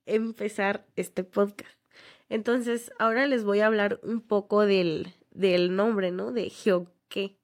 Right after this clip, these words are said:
de por qué Geoqué, o sea, de dónde nace.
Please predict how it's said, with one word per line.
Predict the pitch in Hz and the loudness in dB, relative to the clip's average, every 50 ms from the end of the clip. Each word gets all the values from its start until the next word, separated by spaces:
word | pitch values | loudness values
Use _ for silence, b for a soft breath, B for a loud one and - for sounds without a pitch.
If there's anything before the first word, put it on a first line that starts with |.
| _ _ _ | _ _ _
de | 196 185 196 202 | -4 0 0 0
por | 190 190 - 202 202 196 190 - | 0 -2 -2 -2 -2 -2 -4 -4
qué | - 220 240 262 254 254 - - | -2 0 0 0 -2 -4 -10 -18
Geoqué, | - - - 190 185 185 - _ - 240 240 247 | -20 -8 -4 -4 -4 -4 -6 _ -6 -4 -2 -2
o | 233 | -2
sea, | 240 - 202 | -2 -2 0
de | 190 190 190 | 0 2 2
dónde | 190 202 214 220 220 220 208 | 2 2 0 0 0 -2 -2
nace. | 208 214 208 214 233 - - 208 208 | 0 0 0 0 0 -2 -6 -10 -12